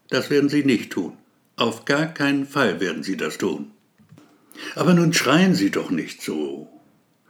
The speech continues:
Ich schreie doch gar nicht. Sie sind es, der schreit. Bitte, Herr Wiedenhopf. Wiedenkopf, Herr Doktor.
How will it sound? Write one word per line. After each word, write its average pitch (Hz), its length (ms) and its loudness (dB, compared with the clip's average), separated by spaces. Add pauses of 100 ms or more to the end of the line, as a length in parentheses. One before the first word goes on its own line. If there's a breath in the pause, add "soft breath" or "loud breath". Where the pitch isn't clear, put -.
(180 soft breath)
Ich 165 260 0
schreie 180 420 0
doch - 300 -2
gar 104 180 2
nicht. 90 220 -2
Sie 190 260 6
sind 110 300 4
es, 85 140 -2
der 90 160 0
schreit. 87 460 0 (760 loud breath)
Bitte, 107 420 2 (240 loud breath)
Herr 98 220 0
Wiedenhopf. 92 640 0 (380)
Wiedenkopf, 156 800 0 (400)
Herr - 140 -6
Doktor. - 520 -6